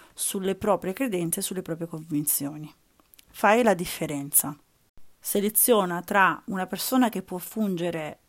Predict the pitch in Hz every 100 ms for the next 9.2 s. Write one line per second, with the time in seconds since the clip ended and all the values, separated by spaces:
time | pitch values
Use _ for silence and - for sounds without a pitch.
0 | _ - 190 - 208 175 170 175 165 143
1 | 151 170 185 220 - 165 165 - - 220
2 | 202 165 180 170 170 - 208 - 165 170
3 | 180 - 247 165 160 170 180 208 - -
4 | - 226 220 214 285 - 185 190 214 190
5 | 165 160 214 226 180 175 170 226 - 170
6 | 156 190 - 165 165 175 170 156 156 175
7 | 185 208 _ _ _ - 185 175 196 190
8 | - 135 139 143 - 165 - 151 143 131
9 | 143 -